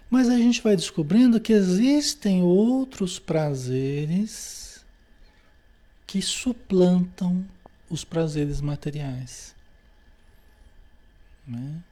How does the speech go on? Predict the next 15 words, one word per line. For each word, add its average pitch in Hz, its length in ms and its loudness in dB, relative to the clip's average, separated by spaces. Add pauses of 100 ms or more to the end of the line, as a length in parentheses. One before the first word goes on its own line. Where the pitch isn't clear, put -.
(340)
Que - 80 -2
a 147 80 0
vida, 175 480 0
ela 190 140 0
foi 185 180 -2
estruturada 180 800 -2
para 180 280 -4
nós 175 220 -2
termos 190 380 -2
cada 196 260 -6
vez 233 360 -4
mais 202 760 -2 (1200)
prazeres 139 1040 -2 (160)
saudáveis, 165 1400 -4 (760)
né? 156 340 -4